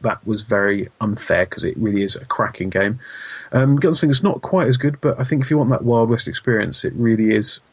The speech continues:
um, a good romp. The, the campaign's about five hours long, so you don't get too, um, too bogged down in,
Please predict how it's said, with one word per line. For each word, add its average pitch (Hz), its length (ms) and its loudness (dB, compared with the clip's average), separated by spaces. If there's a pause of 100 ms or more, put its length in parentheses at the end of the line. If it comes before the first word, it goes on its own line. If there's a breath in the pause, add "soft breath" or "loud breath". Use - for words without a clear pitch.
um, 104 380 -2 (380)
a 127 40 -2
good 123 220 2
romp. 110 360 2 (120)
The, 113 340 -8
the 143 120 -6
campaign's 120 460 0
about - 160 0
five 107 300 0
hours 104 260 0
long, 107 320 -2
so 101 320 0 (760 loud breath)
you 123 80 2
don't 127 260 2
get - 300 0
too, 110 520 0
um, 104 280 -4 (800)
too 131 220 4
bogged 107 280 -2
down 107 220 0
in, 107 200 -2